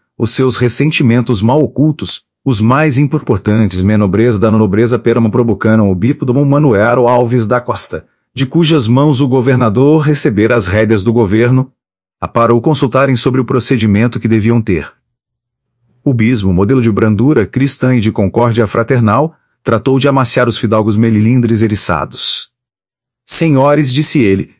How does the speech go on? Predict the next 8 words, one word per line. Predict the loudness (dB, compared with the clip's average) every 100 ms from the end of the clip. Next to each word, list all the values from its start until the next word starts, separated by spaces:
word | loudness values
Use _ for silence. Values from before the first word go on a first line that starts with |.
| _
"não | -2 2 2
há |
razão | 2 2 0 0
para | 0
assim | 0 0 0
vos | 0 0
mostrardes | 0 0 -2 0 -2
descontentes." | 0 0 0 0 0 -2 -4 -4 -4